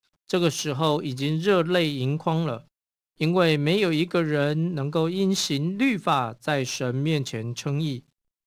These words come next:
然后他再一次提起笔，抹去眼中的泪水，写下，“但如今神的义在律法以外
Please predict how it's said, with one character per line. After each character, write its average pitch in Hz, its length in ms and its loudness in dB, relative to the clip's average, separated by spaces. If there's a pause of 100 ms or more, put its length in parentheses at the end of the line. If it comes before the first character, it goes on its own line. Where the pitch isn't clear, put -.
(320)
然 147 200 2
后 160 260 4
他 165 220 -2
再 226 280 0
一 165 100 0
次 160 200 -4
提 147 240 -4
起 165 200 0
笔， 127 380 -6 (200)
抹 139 240 0
去 196 220 0
眼 131 280 0
中 185 240 0
的 170 140 0
泪 190 340 0
水， 135 320 -4
写 143 240 -4
下 123 440 -4 (440)
，“但 139 240 0
如 127 220 -2
今 190 400 -2 (260)
神 185 320 2
的 233 140 4
义 202 300 -2
在 165 300 4
律 214 280 0
法 156 260 0
以 131 220 -8
外 147 340 0